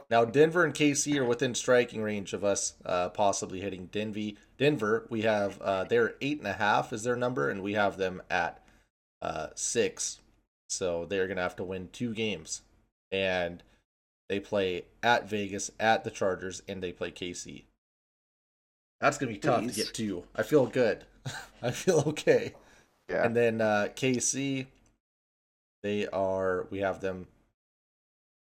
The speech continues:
Speaker 1: over twelve and a half.
Speaker 2: Oh, yeah. I had them, like, sixteen and one.
Speaker 1: They play Pittsburgh, at Cincy, and at Denver.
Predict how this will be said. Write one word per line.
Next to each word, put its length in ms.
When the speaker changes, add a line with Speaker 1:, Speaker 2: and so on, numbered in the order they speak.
Speaker 1:
over 580
twelve 220
and 100
a 60
half. 240
Speaker 2:
Oh, 100
yeah. 220
I 60
had 140
them, 120
like, 180
sixteen 360
and 160
one. 200
Speaker 1:
They 120
play 240
Pittsburgh, 840
at 240
Cincy, 760
and 160
at 300
Denver. 500